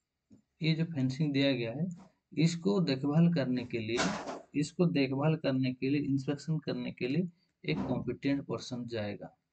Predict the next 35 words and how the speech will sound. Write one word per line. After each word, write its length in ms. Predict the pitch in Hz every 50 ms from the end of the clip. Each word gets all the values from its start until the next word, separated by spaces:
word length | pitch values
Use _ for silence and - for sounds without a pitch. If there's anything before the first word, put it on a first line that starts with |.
| _ -
ठीक 140 | 175 170 170
है, 80 | 190 226 - - - _ - -
एक 280 | 151 175 220 220 - - _ _ _
competent 640 | - 127 120 120 - 131 127 127 139 139 143 143 139
person 480 | - - - - - - - 160 190 196 175 - - _ _ _ _
का 100 | - 131
अंडर 220 | 127 127 127 127 127
में 160 | 135 135 127
रहेगा। 320 | 123 117 113 127 139 156 175 190 190 - _ _ _ _ - - - -
वो 80 | 170 175
कितने 360 | 170 170 170 170 175 175 208 202
दिन 140 | 185 196 202
में 100 | 202 196
एक 80 | 185
बार 160 | 196 196 190 175
जाएगा? 340 | 190 190 185 185 202 254 254 - _ _ _ _ _ -
Seven 540 | - - - 135 127 127 135 160 165 160 147
days 280 | 135 135 131 127 127 127
में 300 | 127 127 131 170 214 - - _ _ _ _ -
एक 220 | - 127 127 131 123
बार 200 | 123 127 120 117
वो 240 | - 175 226 - - - _ _ _ _ _ _ _ _ _ _ _ _ - -
जाएगा 320 | 123 127 127 127 139 151
inspection 500 | 135 127 123 - - 123 117 - 123 123
करने 340 | 123 - 110 110 113 113 113
के 120 | - - 113
लिए। 180 | 117 117 123
ठीक 200 | - - 175 175
है, 120 | 190 208 208 - _ _ _ _ _ _ _ _ _ _ _ _ _ _ _ _ _ _ _ _ _ _ _ - - _ _ _ _ _ _ _ _ _ _ _ _ _ _ _ _ _ _ 196 _ - _ _ _ _ _ _ _ _ _ _ _ _ _ _ - -
जिस 260 | 156 135 190 214 190
दिन 160 | 175 - 196 196
वो 120 | 185 160
inspection 540 | 147 151 139 - 165 160 - - 185 185 170
करेगा 320 | - 143 127 120 120 135 147
ना, 180 | 151 147 135